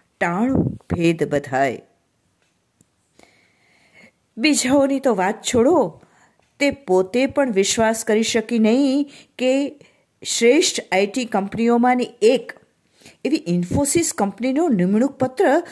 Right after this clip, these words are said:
રૂપાના હાથમાં હતો. મા વગરની દીકરી માટે આ એક સ્વપ્ન જેવું હતું. તેલંગાણાના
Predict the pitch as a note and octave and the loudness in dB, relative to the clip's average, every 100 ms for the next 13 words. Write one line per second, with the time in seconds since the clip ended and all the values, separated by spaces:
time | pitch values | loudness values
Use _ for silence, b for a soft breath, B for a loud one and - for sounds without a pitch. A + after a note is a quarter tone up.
0 | B G3+ A#3 - A#3 G#3 F#3+ E3+ F3 E3 | B 0 2 2 0 0 0 -2 -2 -2
1 | D#3 D3+ A#2 - _ _ _ _ b b | -2 -4 -8 -12 _ _ _ _ b b
2 | b - C3 C3 D3 F3 E3+ G3 G3 B3+ | b -16 -8 -4 -2 -2 -2 -2 -2 -2
3 | E3+ D#3+ F#3+ G3+ G3+ D4 B3 E4 b b | -2 -2 -2 0 -2 0 -2 -2 b b
4 | b b b b _ _ _ D4 E4+ F#4 | b b b b _ _ _ -4 -2 -2
5 | - C4+ B3+ A#3 F#3 E3+ C#3+ C3+ C3+ - | -2 -2 -2 -2 0 0 0 -2 -8 -14
6 | _ _ _ _ _ _ b b b b | _ _ _ _ _ _ b b b b
7 | b b b _ _ G3 G3 G#3 G#3 G#3+ | b b b _ _ -2 0 0 0 2
8 | G#3+ A3 A#3 | 2 2 2